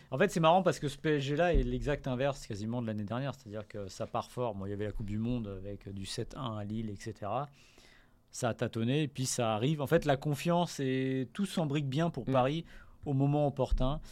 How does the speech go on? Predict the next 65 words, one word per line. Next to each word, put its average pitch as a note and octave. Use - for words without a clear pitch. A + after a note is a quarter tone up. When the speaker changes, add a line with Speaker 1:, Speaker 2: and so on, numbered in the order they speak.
Speaker 1:
Et B2
c'est C3+
peut-être D#3+
aussi D3
lié C#3+
à C#3+
l'expérience A#2+
d'un A2+
entraîneur A2
comme A#2+
Speaker 2:
Oui, B2
Speaker 1:
Luis A2
Enrique, G2
Speaker 2:
qui C3+
a G#2+
Speaker 1:
qui F#2+
Speaker 2:
gagné G#2
Speaker 1:
sait -
Speaker 2:
la A2
Ligue G2+
Speaker 1:
quand F2+
Speaker 2:
des F#2
Speaker 1:
il A#2
faut G2
Speaker 2:
Champions. A#2
Speaker 1:
être G#2+
bon B2+
et G2+
qui A2+
a -
l'habitude A2+
de G#2+
ça. C3
Donc B2
voilà, D3
mais C#3+
tout F3
ce -
qu'on E3
dit C#3+
là E3
sera C#3+
peut-être C3
balayé, C3
euh, A#2
dans A2+
dix A2+
jours, D3+
euh, A#2
Speaker 2:
Mais C3
c'est A#2+
la G#2
beauté G2+
de G#2
nos G#2
métiers. A#2
Speaker 1:
c'est B2+
la A#2+
beauté A#2+
de A#2+
notre A#2
mé-, A2+
notre A2
métier, A2+
voilà, G#2